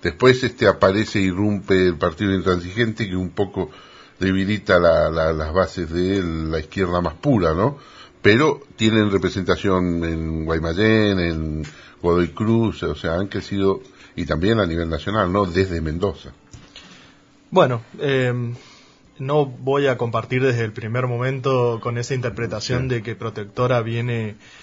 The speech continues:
Speaker 2: a soslayar las bases del Frente de Izquierda, o yo creo que en, en realidad todo lo contrario, sino que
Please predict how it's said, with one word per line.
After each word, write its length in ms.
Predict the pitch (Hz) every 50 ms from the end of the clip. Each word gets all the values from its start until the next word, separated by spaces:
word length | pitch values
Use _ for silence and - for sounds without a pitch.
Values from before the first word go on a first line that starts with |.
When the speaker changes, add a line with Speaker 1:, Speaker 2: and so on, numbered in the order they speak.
| - - - -
Speaker 2:
a 200 | 117 110 107 101
soslayar 520 | - - 117 110 117 113 110 113 120 117 135
las 140 | 123 110 110
bases 340 | 123 127 120 - - 120
del 500 | 113 113 107 104 107 104 104 104 104 101 101
Frente 300 | - 120 117 117 113 113
de 40 | 110
Izquierda, 500 | 113 - 127 120 117 117 110 110 113 113 - - - - _ -
o 520 | 120 113 107 107 101 101 101 101 101 98 - _ _ _ _ _ _ _ -
yo 140 | 123 131 127
creo 220 | 123 139 135 131
que 140 | 123 127 120
en, 140 | 117 120 - -
en 160 | 131 117 113
realidad 340 | 117 113 117 127 143 147 143
todo 160 | 143 135 131
lo 140 | 127 123 120
contrario, 520 | 123 123 127 160 175 165 139 120 117 113
sino 300 | 107 - 120 117 123 131
que 320 | 127 123 117 113 110 107